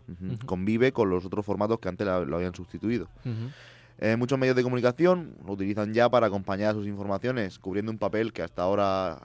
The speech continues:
Speaker 1: había estado reservado a fotografías y en algunos casos a los vídeos.
Speaker 2: Ujú.
Speaker 1: Y yo quiero hablar de uno de los hitos más relevantes del nuevo uso del gif.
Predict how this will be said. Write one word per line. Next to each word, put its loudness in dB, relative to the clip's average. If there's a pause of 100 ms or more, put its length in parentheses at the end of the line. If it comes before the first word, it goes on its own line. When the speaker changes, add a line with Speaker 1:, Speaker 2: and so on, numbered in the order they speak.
(100)
Speaker 1:
había -6
estado -2
reservado 0
a -2
fotografías -2
y -12
en -6
algunos -10
casos -6
a 0
los -2
vídeos. 0
Speaker 2:
Ujú. -8 (680)
Speaker 1:
Y -2
yo 4
quiero 4
hablar 6
de 4
uno 0
de 0
los -4
hitos -2
más 0
relevantes 2
del -2
nuevo 2
uso 0
del -4
gif. -8